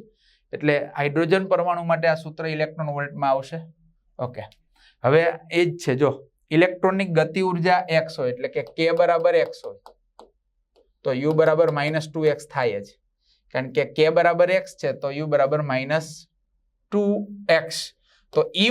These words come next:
બરાબર કેટલું થાય? આમાંય ખબર પડી જાય, K પ્લસ U ન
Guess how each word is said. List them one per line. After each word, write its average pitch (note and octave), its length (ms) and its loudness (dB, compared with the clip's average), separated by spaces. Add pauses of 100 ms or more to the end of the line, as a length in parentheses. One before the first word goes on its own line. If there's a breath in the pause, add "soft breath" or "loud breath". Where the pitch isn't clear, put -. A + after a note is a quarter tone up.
બરાબર A#3+ 380 2
કેટલું D3+ 320 -4
થાય? G#2+ 100 -8 (380)
આમાંય G#3+ 320 2
ખબર A#3 240 0
પડી D#3+ 220 -2
જાય, A#2 200 -6
K F3 240 4
પ્લસ F#3+ 260 2 (120)
U E3 100 -6 (300)
ન D#3 120 -2